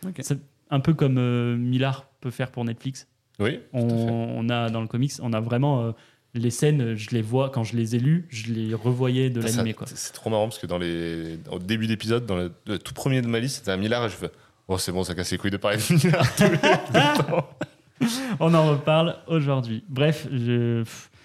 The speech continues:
Speaker 3: Tu vois,
Speaker 2: J'adore,
Speaker 3: euh,
Speaker 2: ça
Speaker 3: ta,
Speaker 2: m'a
Speaker 3: ta reco,
Speaker 2: bouleversé.
Speaker 3: ta reco, c'est hyper intéressant parce que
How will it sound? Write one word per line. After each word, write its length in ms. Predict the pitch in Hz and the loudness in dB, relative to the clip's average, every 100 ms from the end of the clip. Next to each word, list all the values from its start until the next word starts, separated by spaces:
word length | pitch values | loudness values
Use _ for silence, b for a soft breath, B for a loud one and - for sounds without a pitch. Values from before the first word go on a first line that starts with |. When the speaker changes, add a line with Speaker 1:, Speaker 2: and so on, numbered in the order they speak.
| B B B B B B B - | B B B B B B B 0
Speaker 3:
Tu 80 | |
vois, 140 | 147 185 | 2 4
Speaker 2:
J'adore, 260 | 139 120 | 4 4
Speaker 3:
euh, 40 | 120 | 4
Speaker 2:
ça 120 | 139 | 4
Speaker 3:
ta, 60 | 131 | 4
Speaker 2:
m'a 40 | |
Speaker 3:
ta 100 | 139 | 6
reco, 100 | 165 151 | 4 4
Speaker 2:
bouleversé. 220 | 165 113 | 2 0
Speaker 3:
ta 120 | - | 0
reco, 240 | 110 110 156 | -2 -2 -4
c'est 180 | 104 | -4
hyper 160 | 95 123 | -4 -2
intéressant 320 | 123 120 147 | -4 -4 -4
parce 140 | 143 - | -6 -4
que 260 | 98 98 | -4 -4